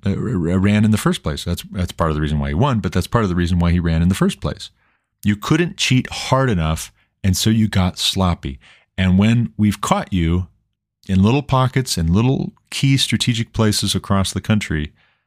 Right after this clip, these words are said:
when we've caught you, you say, Well, you can't share that online because that's M D M, misdis, and malinformation. That's fake news.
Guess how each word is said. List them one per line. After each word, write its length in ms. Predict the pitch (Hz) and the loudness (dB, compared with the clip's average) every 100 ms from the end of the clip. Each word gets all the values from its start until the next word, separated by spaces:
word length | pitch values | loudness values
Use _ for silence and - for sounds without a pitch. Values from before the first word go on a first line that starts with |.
| _ _ - | _ _ -4
when 140 | 98 | 2
we've 160 | 101 101 | 4 2
caught 340 | - 180 - | 0 0 0
you, 300 | 85 78 78 - _ | -2 -2 -2 -8 _
you 100 | 95 | -2
say, 480 | 90 90 82 80 82 _ _ 92 | 0 0 0 -2 -6 _ _ -2
Well, 60 | |
you 80 | 87 | 0
can't 180 | - - | 0 -2
share 220 | - 90 | -2 0
that 100 | 82 | 0
online 460 | 80 78 73 67 87 | 0 -2 -2 -6 -10
because 260 | - - 76 | -12 -8 -4
that's 380 | 78 76 - - _ _ _ _ - | -4 -4 -6 -8 _ _ _ _ 0
M 180 | 87 | 2
D 180 | - 92 | 4 2
M, 300 | 85 69 67 - _ _ _ _ - | 0 -4 -8 -12 _ _ _ _ -2
misdis, 680 | 104 101 - 101 98 - - _ _ _ _ _ | 0 0 0 0 0 -4 -10 _ _ _ _ _
and 180 | 82 80 | -4 0
malinformation. 960 | 80 82 82 85 - 80 73 - - 90 - _ _ _ _ _ _ 95 | 2 2 0 -2 -2 -2 -2 -4 -6 -6 -10 _ _ _ _ _ _ -4
That's 240 | 85 - | -2 -2
fake 260 | 87 80 - | -4 -4 -2
news. 400 | 73 71 - | -4 -4 -10